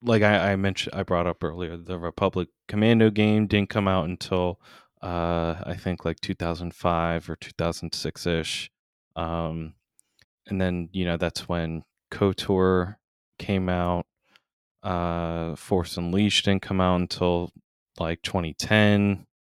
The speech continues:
I think, around there, give or take. You know, it, yeah, a lot of, of the more, some of the more current popular video games didn't come out until after or, uh,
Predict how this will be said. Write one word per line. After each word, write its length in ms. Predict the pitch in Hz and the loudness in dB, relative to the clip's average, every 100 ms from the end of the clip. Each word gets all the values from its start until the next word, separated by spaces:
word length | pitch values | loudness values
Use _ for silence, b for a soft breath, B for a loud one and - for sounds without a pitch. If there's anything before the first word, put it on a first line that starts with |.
| _ _ | _ _
I 140 | - 87 | -8 -6
think, 580 | - 95 95 95 - - | -2 0 0 -2 -8 -6
around 380 | 92 95 95 95 | -2 2 2 4
there, 180 | 95 90 | 2 2
give 200 | 92 90 | 0 -4
or 60 | |
take. 500 | 90 - 92 90 - - b b b | -4 2 2 2 -2 -20 b b b
You 100 | 95 | 0
know, 560 | 90 87 73 78 95 - | 2 2 0 0 0 -2
it, 60 | _ - | _ -4
yeah, 240 | 95 78 - - - | -2 -2 -4 -18 -8
a 100 | - | 0
lot 240 | 101 104 | 6 6
of, 120 | 107 98 - _ _ _ _ | 6 2 -6 _ _ _ _
of 400 | 85 92 90 - _ | -4 -2 -4 -18 _
the 60 | 95 | -6
more, 380 | 92 90 87 85 _ _ _ _ _ _ _ _ _ | -2 0 0 -4 _ _ _ _ _ _ _ _ _
some 240 | - 131 120 | -4 2 4
of 60 | |
the 40 | 113 | 4
more 600 | 110 107 104 101 98 92 _ | 4 6 6 4 2 -2 _
current 540 | - - 110 107 101 - | -6 2 4 4 2 -2
popular 640 | - 95 95 92 90 85 | 2 2 2 0 0 0
video 300 | 87 87 90 | -2 -4 -4
games 300 | 85 85 - | -4 -6 -6
didn't 180 | 92 87 | -6 -4
come 160 | - 87 | -4 -2
out 160 | 82 | -2
until 380 | 82 - 87 85 | -2 -4 -2 0
after 600 | 80 80 - 82 80 78 - | 0 -2 -4 -4 -2 -2 -4
or, 460 | - 85 85 80 78 _ _ _ _ - | -6 -4 -2 -4 -6 _ _ _ _ -6
uh, 380 | 82 80 78 | -4 -4 -6